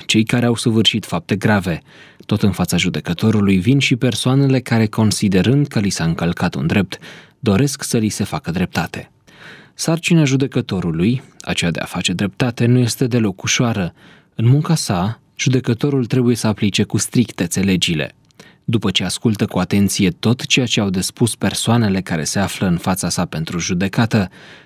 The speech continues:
după ce analizează toate dovezile, cercetând documentele și ascultând martori, judecătorul ia o decizie. Prin hotărârile pe care le ia, judecătorul restabilește dreptatea, pedepsindu-i pe cei vinovați și repunându-i pe cei nevinovați în drepturi,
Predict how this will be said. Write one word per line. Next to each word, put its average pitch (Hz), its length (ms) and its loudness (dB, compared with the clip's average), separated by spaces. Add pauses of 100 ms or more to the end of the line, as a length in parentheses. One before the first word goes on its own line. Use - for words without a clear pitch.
(160)
după - 220 -6
ce - 120 -2
analizează 95 580 0
toate 98 280 0
dovezile, 120 560 2
cercetând 117 600 0
documentele 107 800 2
și - 140 0
ascultând 73 500 -4
martori, 87 520 -2 (200)
judecătorul 120 840 0
ia 90 200 -4
o 78 100 -4
decizie. - 600 -4 (600)
Prin 127 160 2
hotărârile 117 600 2
pe 101 120 -2
care 87 240 -2
le 80 160 0
ia, 101 300 0 (140)
judecătorul 139 800 0
restabilește 120 760 0
dreptatea, 98 600 -2
pedepsindu-i 87 640 0
pe 87 120 -4
cei 90 200 0
vinovați 87 580 -2
și - 300 2
repunându-i 135 600 2
pe 131 140 -2
cei 127 220 2
nevinovați 135 720 2
în 90 80 2
drepturi, 117 480 0